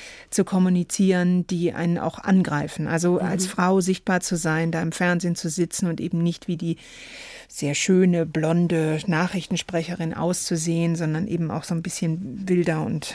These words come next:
Speaker 1: aggressiver vielleicht zu wirken, ähm, macht die Menschen, und ich sag jetzt auch mal die Männer, so aggressiv. Ich
Speaker 2: Mhm.
Speaker 1: hab furchtbar viele böse Briefe bekommen, lange Zeit. Und
Speaker 2: Wie gehen Sie damit um?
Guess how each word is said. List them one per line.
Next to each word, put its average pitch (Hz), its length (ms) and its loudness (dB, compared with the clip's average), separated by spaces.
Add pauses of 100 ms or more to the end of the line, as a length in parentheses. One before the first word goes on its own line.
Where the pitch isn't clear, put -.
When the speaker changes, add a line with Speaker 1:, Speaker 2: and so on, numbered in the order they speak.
(120)
Speaker 1:
aggressiver 165 640 2
vielleicht 160 380 -2
zu 180 160 4
wirken, 180 380 2 (500)
ähm, 175 520 0
macht 160 360 -4
die 175 80 2
Menschen, 170 800 2
und - 240 -8
ich 180 100 -8
sag 165 200 -2
jetzt - 160 0
auch 139 120 -2
mal 151 120 -2
die - 180 -10
Männer, 147 280 0
so - 180 2
aggressiv. 165 580 -2
Ich 165 160 -2
Speaker 2:
Mhm. 175 60 2
Speaker 1:
hab - 340 -8
furchtbar - 380 -2
viele 160 380 -4
böse 165 340 0
Briefe 165 320 -4
bekommen, 160 540 -4
lange 170 280 2
Zeit. - 380 -6 (640)
Und 175 180 -2
Speaker 2:
Wie 175 60 2
gehen 185 240 6
Sie 175 120 2
damit 165 260 2
um? 311 180 2